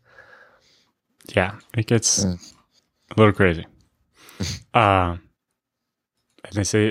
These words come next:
Speaker 1: "It takes all the running you can do to stay in the same place. But what's the point?" I might enjoy occasionally buying a new phone and a new MacBook as much as the next guy,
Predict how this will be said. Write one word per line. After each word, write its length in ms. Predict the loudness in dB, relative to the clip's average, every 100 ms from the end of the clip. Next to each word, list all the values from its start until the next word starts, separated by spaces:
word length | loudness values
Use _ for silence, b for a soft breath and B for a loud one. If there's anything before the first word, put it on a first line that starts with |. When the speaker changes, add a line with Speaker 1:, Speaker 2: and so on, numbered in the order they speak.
| -2
Speaker 1:
"It 140 | -2
takes 240 | 2 0 0 2
all 180 | 4 4
the 140 | 4
running 320 | 4 4 4
you 100 | 0 0
can 180 | -2
do 440 | 2 2 2 0 -6 _ _ _ _
to 120 | -6
stay 340 | -6 2 4 6
in 100 | 4
the 60 | 2
same 260 | 2 2
place. 480 | 2 0 0 -8 -12 -14 _ _ _ _ _
But 140 | 0 2
what's 200 | 2 2
the 100 | 2
point?" 400 | 2 2 -2 -14 _ _ -18 -18 _ b b b _ 2
I 40 |
might 220 | 4 4
enjoy 460 | 2 2 4 4 4
occasionally 400 | 4 2 2 2
buying 340 | 4 4 2
a 40 | 2
new 160 | 0
phone 400 | 0 2 2 0
and 100 | -4
a 60 | -2
new 140 | 0
MacBook 500 | 0 0 -2 -4 -6 -6
as 180 | -6 -2
much 200 | -2 0
as 80 | -2
the 120 | 2
next 200 | 2 2
guy, 320 | 0 0 -2